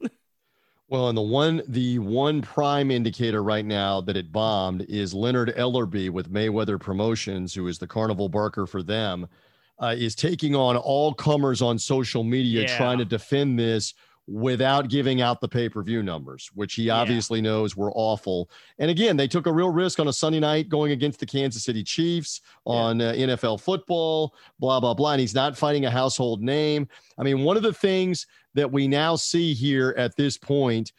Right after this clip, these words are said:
Speaker 2: is that Gervonta Davis in and of himself isn't gonna draw a huge pay-per-view audience. It's got to be a better fight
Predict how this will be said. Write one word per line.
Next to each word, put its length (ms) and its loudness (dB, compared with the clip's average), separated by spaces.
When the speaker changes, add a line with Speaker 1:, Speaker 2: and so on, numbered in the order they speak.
Speaker 2:
is 160 0
that 120 -2
Gervonta 560 2
Davis 420 0
in 200 0
and 100 2
of 140 2
himself 800 0
isn't 360 0
gonna 180 0
draw 440 0
a 40 2
huge 480 -2
pay-per-view 640 -2
audience. 480 -4
It's 180 -4
got 380 -2
to 80 -2
be 320 0
a 140 0
better 600 -2
fight 640 -4